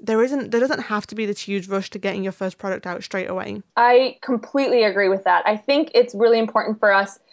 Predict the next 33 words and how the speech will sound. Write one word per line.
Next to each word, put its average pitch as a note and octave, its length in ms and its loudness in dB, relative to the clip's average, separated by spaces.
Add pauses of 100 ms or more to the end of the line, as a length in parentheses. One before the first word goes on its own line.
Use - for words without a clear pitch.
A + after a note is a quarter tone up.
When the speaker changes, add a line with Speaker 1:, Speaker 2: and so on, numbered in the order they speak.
(180)
Speaker 2:
to C#4+ 100 0
give C4+ 160 4
ourselves B3 440 2
some A#3+ 180 2
wiggle B3 280 4
room A3 220 2
to B3+ 100 -2
kind G#3+ 220 -2
of G#3+ 100 -2
figure G#3 240 2
things G#3 240 0
out, F#3+ 240 4
because G#3 460 2 (360)
chances F4 480 2
are A3 380 6
you're C4 240 0
going C#4+ 200 2
to B3 100 -8
be B3 340 0
evolving G#3 640 2
from A#3 220 2
what G#3+ 180 2
you G#3 160 0
first G#3+ 500 0
put F#3+ 240 0
out D3+ 280 -2
there. - 280 0
And A#3 120 4
it's A#3 180 0
just D#4+ 240 0
because C4+ 340 2
we A3+ 440 2
always A#3 500 4